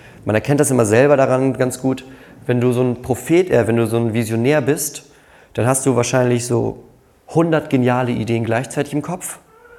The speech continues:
und schaffst es dann mit Mühe und Not, dass du eine davon in Angriff nimmst. Kennt das jemand? So hundert Ideen im Kopf und, "Ah, das will ich und das müsste ich" und,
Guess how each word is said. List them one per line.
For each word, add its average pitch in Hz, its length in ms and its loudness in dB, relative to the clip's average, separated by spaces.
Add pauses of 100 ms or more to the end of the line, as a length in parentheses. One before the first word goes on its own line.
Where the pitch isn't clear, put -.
(640)
und 120 140 -2
schaffst 135 280 -2
es 127 120 -2
dann 127 400 2 (460)
mit 120 140 -4
Mühe 151 260 4
und 123 180 2
Not, 127 240 2
dass 117 120 -4
du - 100 0
eine 127 300 0
davon 120 280 -4
in 113 100 -2
Angriff 117 340 -6
nimmst. - 360 -14 (480)
Kennt 123 160 -2
das 139 120 0
jemand? 151 380 0 (640)
So 120 160 -2
hundert 143 240 4
Ideen 135 260 2
im 160 120 0
Kopf 175 240 0
und, 123 260 -2
"Ah, - 220 -2
das 127 180 -2
will 151 140 4
ich 151 80 2
und 120 100 0
das 127 140 -2
müsste 151 260 2
ich" 139 80 0
und, 110 160 -2